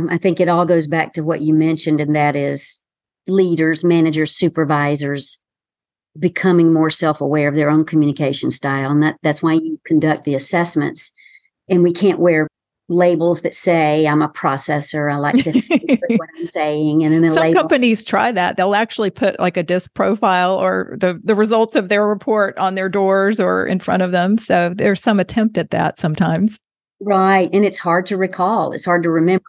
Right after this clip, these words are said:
Speaker 1: even in the moment. I really do believe it beco-, starts with more self-awareness for all of us. I, I am a fast talker, walker, thinker. <laughs>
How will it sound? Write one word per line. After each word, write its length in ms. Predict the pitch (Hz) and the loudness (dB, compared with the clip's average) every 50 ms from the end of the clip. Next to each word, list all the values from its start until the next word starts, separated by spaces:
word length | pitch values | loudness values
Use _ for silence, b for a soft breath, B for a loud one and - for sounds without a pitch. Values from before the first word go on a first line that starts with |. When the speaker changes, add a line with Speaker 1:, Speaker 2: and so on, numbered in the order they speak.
| - | -10
Speaker 1:
even 260 | 185 190 180 180 180 180 | -10 -8 -4 -2 0 2
in 100 | 175 170 | 2 2
the 60 | 160 | 2
moment. 420 | 165 180 196 190 175 160 147 - b b b b b b - - | 2 2 2 2 0 0 -2 -6 b b b b b b -8 -4
I 40 | 147 | -2
really 300 | 151 170 196 208 220 190 | 0 2 2 2 2 2
do 160 | 160 190 202 | 2 0 0
believe 340 | 180 175 156 170 165 160 151 | 0 0 0 0 0 0 0
it 160 | 147 139 - | -4 -4 -6
beco-, 360 | 151 - - 180 160 - - | -10 -8 -4 -4 -4 -4 -4
starts 380 | - - - 147 139 - - - | -8 -4 -2 -2 -2 -2 -4 -6
with 180 | 147 147 143 - _ _ - | -8 -8 -10 -12 _ _ -8
more 320 | 160 160 - 175 175 170 160 | -6 -4 -2 0 2 2 2
self-awareness 720 | - - 175 165 - 156 160 160 160 160 156 147 135 - | 2 0 -2 0 0 0 0 2 2 2 2 0 -2 -6
for 200 | - - - - | -8 -6 -4 -2
all 220 | 147 143 151 160 | 0 0 0 0
of 100 | 160 143 | 0 0
us. 300 | 147 143 143 143 139 - | 0 0 0 -2 -2 -4
I, 140 | - - 143 - | -4 -6 -4 -2
I 160 | - 170 180 185 | -2 0 2 2
am 220 | 190 185 175 160 | 2 4 4 2
a 140 | 156 156 156 | 2 0 -2
fast 480 | - - - 151 139 139 147 - - | -4 -4 -4 -2 -2 -2 -2 -4 -6
talker, 520 | - - 170 160 156 151 - - 156 151 156 | -4 -2 0 0 0 -2 -2 -4 -4 -2 -2
walker, 640 | 151 143 143 151 156 151 147 - 160 147 143 139 - - - | -2 0 2 2 2 2 0 -2 -4 -6 -6 -6 -8 -10 -4
thinker. 540 | - 170 156 151 - 156 151 220 214 - - _ | 0 0 0 0 0 0 0 0 0 -2 -4 _
<laughs> 60 | - | -6